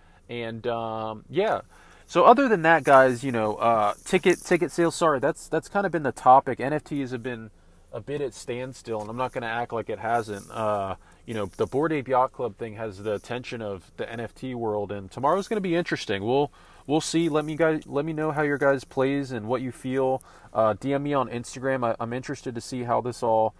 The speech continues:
kinda plays out on that end, but, um, you know, it's gonna be interesting, uh, to say the least. Now, as far as everything else I've been seeing in our success channel, you guys have been killing it, and I appreciate you guys,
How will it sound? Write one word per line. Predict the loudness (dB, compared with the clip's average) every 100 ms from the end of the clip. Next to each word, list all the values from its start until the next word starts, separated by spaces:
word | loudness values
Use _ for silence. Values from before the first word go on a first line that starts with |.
| -20 -20 -10
kinda | -4 -2
plays | -4 -4 -2 0 4
out | 4 4
on | 0 0
that | 0 0
end, | 0 -4 -4
but, | -2 0
um, | 0 -2 -8 -16 -14
you | -6
know, | -2 -2
it's | -2
gonna | -6
be | -6 -6
interesting, | -8 -10 -12 -10 -10 -10 -18 -20 -20 -16 -2
uh, | 0 0 -2
to | -4
say | -6 -4 -2
the | -2
least. | -4 -4 -4
Now, | 0 6 6 4 -2 -18 -18 -12
as | -8
far | 0 0
as | 2
everything | 0 0 0 2
else | 2 2
I've | 0
been | -2
seeing | -6 -8 -6 -4
in | 0
our | -2
success | -2 -6 -2 -2
channel, | -2 -4 -4
you | -4 0
guys | 0 0
have | -2
been | -6 -8
killing | -16 -6 -2 0 0
it, | -2 -2
and | -2
I |
appreciate | -2 -2 -4 -4 -2 -2
you | 2
guys, | 6 6 6 0